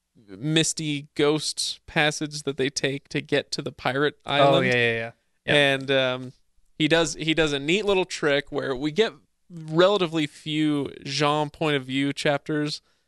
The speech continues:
Speaker 1: but, uh, this is one of them, because what they do is they whisper your real name at you.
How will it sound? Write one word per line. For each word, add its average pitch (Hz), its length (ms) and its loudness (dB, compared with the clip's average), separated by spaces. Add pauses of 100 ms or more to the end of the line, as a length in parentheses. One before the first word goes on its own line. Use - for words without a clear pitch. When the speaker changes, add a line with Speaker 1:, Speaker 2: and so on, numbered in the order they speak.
(180)
Speaker 1:
but, 135 460 0
uh, 131 180 0
this 151 200 -2
is 156 120 -4
one 160 220 2
of 131 140 -2
them, 131 420 -8
because 139 760 0
what 143 140 0
they 135 100 0
do 143 220 -2
is 139 80 -4
they - 100 -6
whisper 143 440 -2
your 135 200 -2
real 135 300 -2
name 135 340 -4
at - 260 -8
you. 76 280 -10